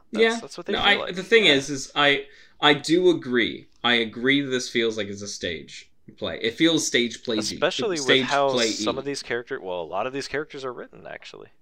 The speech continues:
Speaker 2: Yeah.
Speaker 1: Yeah.
Speaker 2: But I don't think that means it would be better as a stage play.
Speaker 1: I do,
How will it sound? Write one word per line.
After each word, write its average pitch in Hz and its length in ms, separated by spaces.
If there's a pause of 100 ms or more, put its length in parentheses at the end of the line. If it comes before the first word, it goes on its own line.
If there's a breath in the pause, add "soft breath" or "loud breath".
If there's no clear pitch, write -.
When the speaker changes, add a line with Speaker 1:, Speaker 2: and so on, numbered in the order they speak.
Speaker 2:
Yeah. 147 340 (100)
Speaker 1:
Yeah. 170 180 (180)
Speaker 2:
But 151 260
I 139 80
don't 143 320
think 135 200
that 123 140
means 120 240
it 117 60
would 107 80
be 101 60
better 101 580
as 90 220
a 90 80
stage - 260
play. - 140 (160)
Speaker 1:
I 156 160
do, 95 180